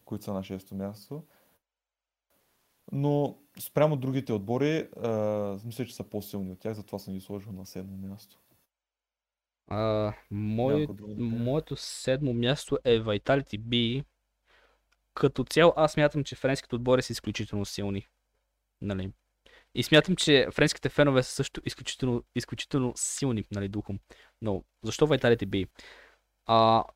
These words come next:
Speaker 2: Vitality B е добър отбор, имат изключително добър стакнат ростър. Имат много, много стакнат ростър. Имат, нали, S L T като играч, който беше в L S E за известно време, преди да го сменят.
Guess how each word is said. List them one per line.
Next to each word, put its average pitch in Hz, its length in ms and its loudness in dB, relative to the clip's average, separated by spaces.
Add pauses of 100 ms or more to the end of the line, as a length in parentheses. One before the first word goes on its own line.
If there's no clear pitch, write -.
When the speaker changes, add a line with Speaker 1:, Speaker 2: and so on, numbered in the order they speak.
Speaker 2:
Vitality 160 460 6
B 165 360 6
е 123 80 6
добър 123 280 4
отбор, 139 400 6
имат 127 380 0
изключително 123 460 -2
добър 117 420 4 (360)
стакнат - 540 4
ростър. - 400 -6
Имат 120 240 -4 (140)
много, 127 460 6
много 139 340 4
стакнат - 420 0
ростър. 90 380 -6
Имат, 113 320 -4
нали, 90 260 -8
S 98 80 -6
L 107 180 -6
T - 140 -12
като - 200 -6
играч, 117 420 0 (420)
който 104 280 -2
беше 107 220 0
в 98 80 -2
L 107 200 0
S 110 160 -2
E - 20 2
за 113 80 2
известно 113 320 0
време, 113 160 0
преди 117 240 -4
да 113 40 -2
го 123 120 -4
сменят. - 460 -6